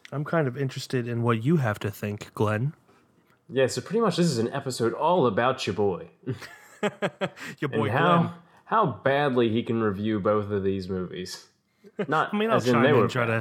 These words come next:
Speaker 1: to, try to
Speaker 2: but
Speaker 1: help you out a bit.
Speaker 2: Yeah, so where do I even start The Handmaiden? My
Speaker 1: <laughs> Well, uh,
Speaker 2: goodness.
Speaker 1: I mean, if it helps you out, this is, uh, based on a English book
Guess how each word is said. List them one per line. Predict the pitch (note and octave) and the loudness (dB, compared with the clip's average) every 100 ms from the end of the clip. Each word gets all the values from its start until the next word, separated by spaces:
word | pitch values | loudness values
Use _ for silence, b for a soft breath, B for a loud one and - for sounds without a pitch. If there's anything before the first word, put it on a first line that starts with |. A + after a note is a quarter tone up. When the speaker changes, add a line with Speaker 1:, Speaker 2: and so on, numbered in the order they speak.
| A#2+ | -4
Speaker 1:
to, | |
try | - A3 | 0 2
to | |
Speaker 2:
but | A2 | 2
Speaker 1:
help | A#2 A2+ | -2 -2
you | A2 | -4
out | G#2+ | -4
a | G#2 | -8
bit. | G#2+ G2 _ b b b _ _ | -12 -14 _ b b b _ _
Speaker 2:
Yeah, | F#2+ G#2+ F2 - | -8 -6 -6 -12
so | - G#2 G2+ F2+ - _ | -10 -6 -4 -6 -12 _
where | F#2+ G#2+ | -12 -8
do | |
I | G#2+ | -8
even | G2 F2 | -8 -12
start | - - - E2+ F2 - _ - | -14 -20 -12 -10 -10 -16 _ -20
The | - - | -20 -16
Handmaiden? | - - - C#2+ - - _ _ - D3 _ B B | -14 -14 -14 -18 -18 -20 _ _ -20 -20 _ B B
My | G2+ | -10
Speaker 1:
<laughs> | A2+ | -6
Well, | D3 C#3+ | -2 -2
uh, | C#3 | 0
Speaker 2:
goodness. | C#3+ C#3 | -2 -2
Speaker 1:
I | |
mean, | D3+ D#3+ | -2 -2
if | D3+ | -2
it | C#3 | -2
helps | D#3+ G#3 F3+ B2+ | -2 -6 -6 -4
you | B2+ | 0
out, | C#3 A2 B2 | -2 -4 -6
this | C#3+ D#3 | -4 -4
is, | B2+ | -2
uh, | A#2+ A2+ A2 B B B - A#2 | -2 -2 -8 B B B -10 -2
based | C3+ C#3+ - | 0 0 -2
on | C#3 B2+ A#2+ | -2 0 2
a | A#2 A2+ - | 0 0 -2
English | E3 F3+ E3+ C#3+ | 0 2 0 -2
book | - D#3 C#3 - - | -2 -2 0 -6 -14